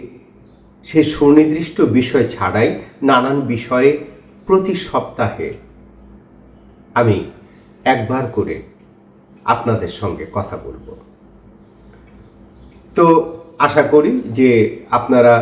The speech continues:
যদি ভালো লাগে, নিয়মিত থাকবেন আমার আড্ডায়। তো আজকের আড্ডা কি নিয়ে? আজকের আড্ডা আবৃত্তি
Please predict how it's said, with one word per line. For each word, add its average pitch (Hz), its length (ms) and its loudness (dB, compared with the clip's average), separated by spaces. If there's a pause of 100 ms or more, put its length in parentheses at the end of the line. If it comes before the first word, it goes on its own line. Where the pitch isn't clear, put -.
(240)
যদি 185 180 2 (140)
ভালো 143 180 4 (100)
লাগে, 139 200 0 (160)
নিয়মিত 120 380 2 (460)
থাকবেন 110 400 -2 (380)
আমার 104 180 0 (120)
আড্ডায়। - 340 0 (560)
তো 151 60 2 (180)
আজকের 170 340 -2 (100)
আড্ডা 107 220 -4 (140)
কি 101 180 -8
নিয়ে? 98 180 -4 (720)
আজকের 156 380 0 (120)
আড্ডা 120 300 0 (1400)
আবৃত্তি 120 420 -2